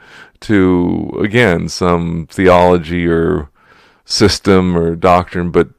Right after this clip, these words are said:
a commitment to a, a living, um, person, uh, the Messiah. So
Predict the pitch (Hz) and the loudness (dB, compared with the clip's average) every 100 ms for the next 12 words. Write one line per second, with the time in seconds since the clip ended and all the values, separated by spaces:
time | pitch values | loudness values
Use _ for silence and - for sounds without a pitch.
0 | _ - - - 101 95 - 82 - 87 | _ -8 -6 -4 -2 -4 -4 -10 -6 -4
1 | 80 - - 82 82 90 98 98 92 92 | -4 -6 -12 -8 -6 -4 2 2 2 -2
2 | 87 78 _ _ _ _ _ _ _ - | -4 -10 _ _ _ _ _ _ _ -4
3 | 95 87 85 85 80 78 - _ _ _ | -2 0 0 -4 -8 -14 -20 _ _ _
4 | _ _ - 143 131 - 82 78 71 _ | _ _ 0 2 2 0 -2 -4 -10 _
5 | _ _ _ _ _ _ _ _ - - | _ _ _ _ _ _ _ _ -8 -6
6 | - - - 78 101 98 92 120 117 87 | -6 -10 -14 -10 -4 -4 -2 2 2 2
7 | 80 85 82 _ _ _ _ _ _ _ | -2 -8 -12 _ _ _ _ _ _ _
8 | - 92 85 | -4 -2 -2